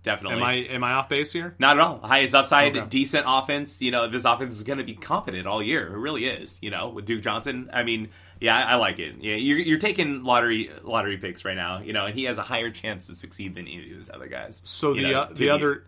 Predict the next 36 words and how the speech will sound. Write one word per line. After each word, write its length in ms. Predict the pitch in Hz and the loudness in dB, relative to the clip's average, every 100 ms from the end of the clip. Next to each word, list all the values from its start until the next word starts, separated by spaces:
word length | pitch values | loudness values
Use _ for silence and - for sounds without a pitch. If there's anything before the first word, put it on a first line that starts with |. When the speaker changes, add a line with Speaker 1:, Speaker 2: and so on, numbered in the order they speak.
| - | -2
Speaker 2:
the 140 | 135 | 0
other 140 | 143 | 0
Corey, 500 | 131 - 113 101 98 95 - - | -2 -4 -4 -4 -8 -14 -20 -4
Corey 220 | 139 123 | 0 2
Davis, 440 | 113 107 95 95 | 2 -2 -4 -8
what 140 | - 135 | -2 0
do 60 | |
you 60 | - | 0
Speaker 1:
Yeah. 60 | - | -2
Speaker 2:
think 280 | 143 139 123 120 | -4 -6 -10 -16
the 180 | 123 123 | -8 -4
impact 400 | 120 120 117 117 | -2 -2 -2 -2
of 100 | 101 | -8
his 260 | - 143 117 | -4 -2 -2
injury 500 | 107 98 101 98 98 | -6 -8 -8 -6 -6
is 280 | 98 95 - | -8 -10 -12
on 260 | 104 101 104 | -8 -8 -6
the 80 | 101 | -6
rest 240 | 107 101 | -6 -8
of 40 | - | -10
the 60 | 104 | -12
Titans? 460 | - 92 98 101 | -10 -12 -12 -10
Like, 260 | 104 104 95 - - - | -8 -8 -10 -18 -20 2
we 100 | 151 | 4
don't 160 | 175 143 | 4 4
know 160 | 139 | 0
the 100 | 131 | 0
extent 320 | 113 - 135 139 | -2 -2 -4 -2
of 40 | |
his 120 | 139 | -4
injuries. 340 | 135 139 135 117 | -4 -4 -4 -4
He's 240 | 117 104 | -6 -6
day-to-day 640 | - 113 120 120 113 117 | -10 -2 0 0 0 -2
with 140 | 120 117 | -2 -4
a 40 | |
hamstring 680 | 113 120 120 - 123 123 120 | -6 -8 -8 -8 -8 -8 -10